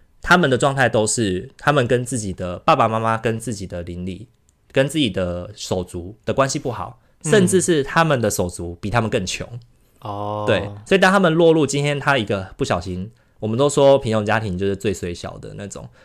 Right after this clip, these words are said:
Speaker 1: 他们很容易出，出门就发生车祸啊，或者是什么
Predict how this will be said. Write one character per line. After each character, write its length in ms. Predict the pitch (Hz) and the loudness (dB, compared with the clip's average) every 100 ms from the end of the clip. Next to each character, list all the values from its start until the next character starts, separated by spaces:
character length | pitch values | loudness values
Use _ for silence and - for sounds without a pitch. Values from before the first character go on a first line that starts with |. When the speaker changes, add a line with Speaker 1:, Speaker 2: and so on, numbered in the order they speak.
| _ | _
Speaker 1:
他 140 | - | 0
们 100 | 143 | 2
很 80 | 120 | 2
容 160 | 98 101 | 2 0
易 80 | 113 | -2
出， 240 | 113 110 | 0 0
出 220 | 104 120 | 0 -2
门 200 | 113 92 87 | -2 -2 -2
就 260 | 98 92 95 - - 98 | -4 -4 -6 -12 -14 -6
发 160 | 98 | -4
生 140 | 92 95 | -4 -4
车 240 | 98 90 | -6 -6
祸 180 | 104 92 | -6 -6
啊， 120 | 87 | -6
或 120 | 92 | -6
者 60 | 90 | -8
是 60 | |
什 160 | 90 - | -8 -10
么 120 | 87 | -14